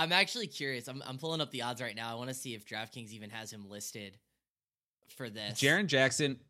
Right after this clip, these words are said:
Speaker 2: Jaren Jackson was my other that it was close to picking just because he was injured last year. I think that, um, I think that he'll get play. I think that Jaren Jackson is, is already kind of like, like an Evan Mobley type. Um,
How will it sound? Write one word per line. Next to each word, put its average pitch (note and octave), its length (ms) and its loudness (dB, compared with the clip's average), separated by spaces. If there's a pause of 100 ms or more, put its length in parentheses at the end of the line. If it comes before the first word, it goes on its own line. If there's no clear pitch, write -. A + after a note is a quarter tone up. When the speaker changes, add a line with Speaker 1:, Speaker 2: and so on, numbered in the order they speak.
(240)
Speaker 2:
Jaren D#3+ 260 4
Jackson B2 420 4
was A#2 140 2
my G#2 200 2
other G#2 220 2
that G2 140 0
it E2+ 100 0
was F2+ 220 0
close - 680 0
to G2+ 120 -4
picking G#2 540 0
just D#3+ 220 2
because B2 300 6
he A2+ 100 4
was F#2+ 140 2
injured F#2 320 0
last F2 300 0
year. F2 160 0
I E2+ 60 -2
think F#2+ 260 -4
that, E2+ 180 -4 (340)
um, E2 420 -6 (160)
I G#2 40 -2
think G2 180 -2
that F#2 120 -4
he'll F#2+ 160 0
get F2 240 -4
play. E2+ 380 0 (280)
I B2 80 2
think G3 180 -2
that C3 100 2
Jaren B2 260 4
Jackson G#2 420 2
is, F2+ 280 -2 (440)
is F#2+ 360 -2
already F#2+ 560 2
kind F#2+ 200 -4
of E2+ 120 -6
like, E2 280 -4 (840)
like G#2 240 2
an F#2+ 160 -2
Evan F#2+ 320 2
Mobley F2+ 380 0
type. F2+ 480 0 (520)
Um, E2+ 520 -6